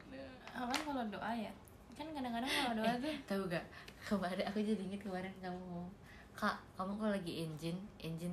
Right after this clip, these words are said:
Speaker 2: tuh," jadi kalau misalnya di J K T, sebelum show tuh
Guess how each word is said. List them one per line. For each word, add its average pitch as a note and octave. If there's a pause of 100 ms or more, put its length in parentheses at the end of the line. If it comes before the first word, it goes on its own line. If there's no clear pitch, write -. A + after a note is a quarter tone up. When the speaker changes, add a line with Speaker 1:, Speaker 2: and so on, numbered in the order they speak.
Speaker 2:
tuh," G3+ (680)
jadi E3+
kalau F#3
misalnya E3+
di D#3+ (180)
J -
K -
T, - (960)
sebelum D3+
show E3
tuh F3